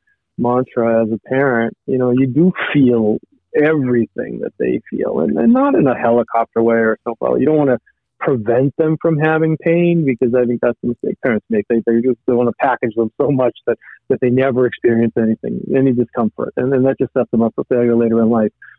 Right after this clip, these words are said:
You know, we, my wife and I let both our kids, you know, have, have these experiences and have successes and have failures,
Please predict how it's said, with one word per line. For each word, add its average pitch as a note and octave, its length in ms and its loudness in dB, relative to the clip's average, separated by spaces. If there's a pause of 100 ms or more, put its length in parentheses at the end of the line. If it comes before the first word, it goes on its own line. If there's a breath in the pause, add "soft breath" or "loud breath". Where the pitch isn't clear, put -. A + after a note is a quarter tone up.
(180)
You B2+ 80 2
know, A#2+ 120 0
we, C#3+ 280 2
my C3 180 2
wife B2+ 280 0
and B2 100 0
I A#2+ 160 2
let A#2+ 240 2 (400)
both C3+ 220 0
our A#2+ 160 2
kids, A#2 300 -4 (120)
you C#3 100 -4
know, B2 160 -2
have, A#2+ 280 0 (560)
have B2+ 200 0
these B2 200 2
experiences B2 680 -2
and C3 200 -4
have B2+ 240 0 (320)
successes B2+ 460 -2
and A#2+ 160 0
have B2+ 240 0
failures, A#2+ 380 2